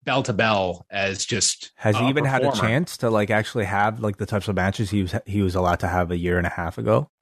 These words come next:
Speaker 1: Well, that's to the point. Is he improving? Like, is he, like, you're not, you're not wrestling as often. You're not doing those kinds of matches. And this is someone in still, like, the development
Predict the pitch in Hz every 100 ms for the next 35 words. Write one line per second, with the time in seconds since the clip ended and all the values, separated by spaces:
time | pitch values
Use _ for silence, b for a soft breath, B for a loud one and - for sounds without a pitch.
0 | _ _ _ _ _ _ _ _ _ _
1 | 233 196 143 131 156 156 - - - 147
2 | - 196 196 123 117 131 104 - 160 127
3 | 135 127 123 113 - 160 135 - 165 123
4 | 139 123 117 113 - _ - - 156 110
5 | 156 151 147 170 147 139 - - 147 156
6 | 165 175 - _ 123 190 226 180 127 113
7 | 98 - 156 185 147 139 139 135 156 120
8 | 175 240 135 110 107 123 113 101 90 92
9 | 90 - 131 151 - 131 131 131 156 147
10 | - 185 156 120 123 - - 254 151 113
11 | 120 - 123 113 92 120 127 113 120